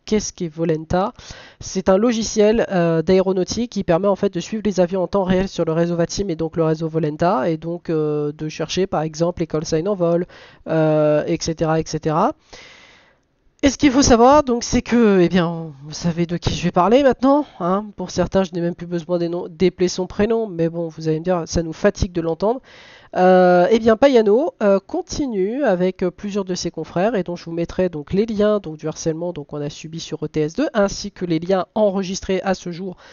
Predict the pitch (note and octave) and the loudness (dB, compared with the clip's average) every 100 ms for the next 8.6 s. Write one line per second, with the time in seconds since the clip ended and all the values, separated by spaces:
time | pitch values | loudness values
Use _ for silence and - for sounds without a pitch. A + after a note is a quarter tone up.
0 | - - - E3+ - F3+ E3 - B3 C#4+ | -20 -16 -4 -4 -2 -2 -2 -2 -2 -4
1 | F#3+ E3 D#3+ E3+ D3+ C#3+ A#3 A3 G#3 G3 | -6 -10 -4 -4 -2 -2 -2 0 0 0
2 | F#3 F3+ D#3+ D#3+ - F3 A#3 E4 - - | -2 -2 -4 -4 -2 0 0 -2 -10 -20
3 | _ - E3+ E3+ B3 B3 A3 A#3+ - G3+ | _ 0 2 4 4 4 2 -2 -2 -4
4 | - A#3 G#3 E3 E3+ - G3+ E3 D#3+ F#3+ | -2 -2 -2 -4 -4 2 2 2 0 0
5 | - - F#3+ - F3 A3 D4+ E3+ D#3+ - | 0 -8 -8 -4 -2 -2 -4 -6 -6 -8
6 | G3+ G#3 - G3+ G3+ G3 F3+ - D#3+ D#3 | -8 -6 0 0 2 0 -2 -6 -4 0
7 | G3+ D4+ _ - - - _ - E3+ - | 0 -2 _ -20 -20 -20 _ 0 0 0
8 | - A#3 - A#3+ A#3 | -4 -4 -2 0 0